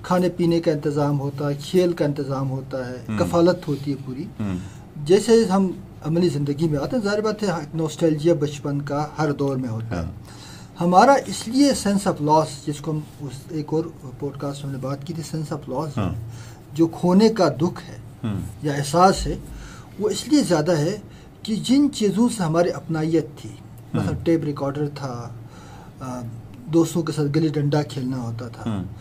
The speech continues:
Speaker 1: مل کے کوئی آپس میں بیٹھ کے گپیں لگاتے تھے۔
Speaker 2: مقامی کھیل کا کیا
Speaker 1: مقامی
Speaker 2: تھے وہاں
Speaker 1: کھیل،
Speaker 2: کے؟
Speaker 1: ہمارے وہاں بھی ایک تو گلی ڈنڈا بہت کھیلتے تھے۔
Speaker 2: صحیح۔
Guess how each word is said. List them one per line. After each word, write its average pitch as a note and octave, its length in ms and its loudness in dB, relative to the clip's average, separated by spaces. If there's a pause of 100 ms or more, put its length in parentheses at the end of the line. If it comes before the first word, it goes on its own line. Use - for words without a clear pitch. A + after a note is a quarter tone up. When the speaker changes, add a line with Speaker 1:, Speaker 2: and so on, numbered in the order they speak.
(320)
Speaker 1:
مل F3 200 6
کے E3 400 6 (100)
کوئی D3+ 240 0 (280)
آپس C#3+ 480 -8
میں D#3 80 -4
بیٹھ C#3+ 300 -6
کے D3 160 2 (100)
گپیں D#3+ 220 -2
لگاتے C3 300 -2
تھے۔ C#3+ 80 8
Speaker 2:
مقامی D#3+ 320 8
کھیل C#3+ 240 4 (100)
کا G#2+ 140 4
کیا A2 240 2
Speaker 1:
مقامی F#3 160 8
Speaker 2:
تھے - 80 2
وہاں E2 100 -2
Speaker 1:
کھیل، E3 180 2
Speaker 2:
کے؟ D#3 60 -6 (320)
Speaker 1:
ہمارے G#3+ 260 6
وہاں G#3+ 240 4
بھی G#3+ 240 2 (140)
ایک F#3+ 200 2
تو F3 100 2
گلی E3 200 2
ڈنڈا D#3 500 0
بہت B2+ 180 -8 (100)
کھیلتے D3+ 260 -6
تھے۔ - 180 -4
Speaker 2:
صحیح۔ F2 160 0